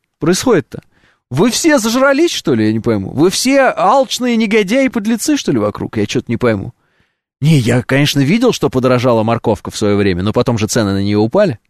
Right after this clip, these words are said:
А что с, как, что с, что с недвижимостью, что с автомобилями, что с землёй? Чё происходит-то, я не пойму.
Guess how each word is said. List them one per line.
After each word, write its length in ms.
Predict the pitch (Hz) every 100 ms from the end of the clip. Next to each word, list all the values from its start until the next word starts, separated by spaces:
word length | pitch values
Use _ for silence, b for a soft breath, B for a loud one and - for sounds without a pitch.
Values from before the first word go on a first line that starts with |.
| _ _ _ _ _ _ _ _ _ _ _ _ _ _
А 120 | 127
что 200 | 143 285
с, 120 | 269 -
как, 240 | 262 214
что 260 | - 294 277
с, 80 |
что 460 | - - - - 277
с 60 | 277
недвижимостью, 640 | 277 285 196 127 107 110
что 200 | - -
с 80 | -
автомобилями, 840 | - 110 104 107 120 185 135 117 B B
что 180 | - 175
с 60 |
землёй? 560 | 110 113 101 95 104 151
Чё 160 | - 202
происходит-то, 600 | 240 214 - 98 - -
я 80 |
не 80 | -
пойму. 280 | - 87